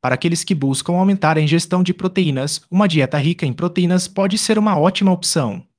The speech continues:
Conclusão: se você gostou da nossa receita de crepioca fit deliciosa, não esqueça de nos seguir para mais dicas e receitas práticas e saudáveis. Sempre temos algo novo e saboroso para você experimentar.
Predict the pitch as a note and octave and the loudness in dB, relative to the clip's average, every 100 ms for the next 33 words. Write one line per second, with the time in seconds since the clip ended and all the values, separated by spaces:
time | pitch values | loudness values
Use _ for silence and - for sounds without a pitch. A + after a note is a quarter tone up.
0 | _ _ G#3+ A3+ A3+ D#3+ E3 D#3+ F3+ F#3 | _ _ -6 -4 -2 0 -2 -2 -4 -4
1 | G3 E3+ - - G3 F#3+ F3 F3+ F#3 F3+ | -4 -4 -4 -4 -2 0 0 -2 -2 -2
2 | F#3+ F#3 F#3 F#3 G3 G3 F3 F3+ G3 F#3+ | -4 -2 -4 -2 -4 -2 -2 0 -2 -4
3 | G#3+ G3 F3+ F#3+ - F3 D3 B2 C3+ - | -6 -2 -2 -2 -2 0 0 -2 -6 -12
4 | - E3+ G#3 G3 F3+ E3+ E3+ E3+ E3+ - | -4 0 0 -2 -6 -4 -4 -2 -4 -4
5 | E3+ E3 G3 F#3 D#3 F3 C#3+ D#3 D#3+ D#3+ | -4 -4 -2 -2 0 0 0 -2 -2 -6
6 | - G3+ G#3 G3 - F#3 G3 - E3 F3 | -4 -2 0 -2 -4 -4 -6 -6 -2 -2
7 | F#3 F3 D#3+ - F#3 - G3 C#3+ G#2 F#2 | -2 -6 -6 -6 -6 -4 -2 -2 -2 -6
8 | - - - _ _ _ - C#3+ D#3+ D#3+ | -14 -14 -16 _ _ _ -4 0 2 2
9 | E3+ C#3 C3+ D#3+ E3+ D#3 D#3 E3+ E3 - | 2 4 2 2 4 6 4 2 -2 0
10 | F#3 F#3 D3 D3+ D#3+ D3+ C3+ D3 E3 D#3+ | 2 4 4 4 2 0 2 2 2 0
11 | - E3+ E3+ D#3+ C3 G#2+ A2 | 0 2 2 2 0 0 -4